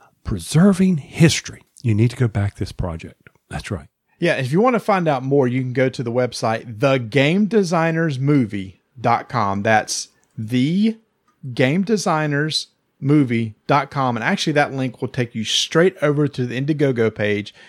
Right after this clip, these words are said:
Speaker 2: where you can back it. The digital download's only twenty-three bucks. It's supposed to come out in October. And Tony, the producer, Eric, has told us that, uh, when he makes the next cut of the movie, he's gonna give us an early look at the movie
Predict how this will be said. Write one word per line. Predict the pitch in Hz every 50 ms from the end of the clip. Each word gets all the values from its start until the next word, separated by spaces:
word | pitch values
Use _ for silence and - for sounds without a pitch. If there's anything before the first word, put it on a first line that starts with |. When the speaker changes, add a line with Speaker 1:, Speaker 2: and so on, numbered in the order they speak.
| - - - - -
Speaker 2:
where | 135 139
you | 135
can | - 135 123
back | 123 131 143 147 -
it. | 160 143
The | 139
digital | 131 117 123 131 135 143 123 113
download's | 104 120 117 123 120 113 117 120 117 120 117 -
only | - 117 120 113 107 104
twenty-three | 104 - 135 127 120 107 - 113 110
bucks. | 101 107 113 143 160 170 - - - -
It's | - 120 -
supposed | - 123 113
to | - -
come | 135 120
out | 113 107 -
in | -
October. | 110 110 110 - 127 123 127 127 143 - -
And | 190 240 285 311 285 240 226 202 - - - - - - - -
Tony, | - 247 269 254 202
the | 160 135
producer, | 127 143 156 220 202 - 165 139 -
Eric, | - 170 214 185 123 - -
has | 143 120 -
told | - - - 240 233 220 185
us | 143 104 101 - -
that, | - 147 131 127 120 - - _ - _ - - - - - -
uh, | - 135 135
when | 131 139 151
he | 180 220
makes | 226 220 202 180 - -
the | 156 143
next | 135 156 170 160 - -
cut | - - 165 160
of | 156 139
the | 135 117
movie, | 117 127 151 175 180 220 220
he's | 185 - - 185 156
gonna | 147 185 160 147
give | 127 147 143 147
us | 156 143 -
an | 139 - -
early | 156 175 180 180 170 165
look | 156 185 262 302 -
at | - - -
the | 127
movie | 104 104 104 104 95 98 107 117